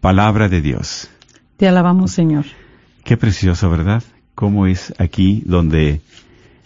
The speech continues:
Speaker 1: Dios, ¿verdad?, hizo la creación, a todos, inclusive, pues, formó a nosotros, a-, al hombre. Y el hombre le puso nombre a todos los animales.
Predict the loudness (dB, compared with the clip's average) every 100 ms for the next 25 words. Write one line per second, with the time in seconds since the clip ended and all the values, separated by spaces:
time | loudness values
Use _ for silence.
0 | _ _ _ _ _ _ _ _ -4 2
1 | 4 2 0 -4 0 2 2 0 -2 -4
2 | 0 0 0 0 0 -2 -4 -4 -8 -8
3 | -6 -2 -2 0 -2 -2 -2 0 -2 0
4 | -4 -4 -4 -2 2 0 0 -4 -2 0
5 | 0 0 -2 -4 -8 -10 -20 -20 -20 -20
6 | _ 0 2 2 0 -4 -14 _ _ _
7 | _ _ _ _ _ _ -4 0 2 2
8 | 2 0 -2 -2 -2 0 2 4 2 2
9 | 0 -2 -2 0 0 0 0 0 0 -2
10 | -4 -10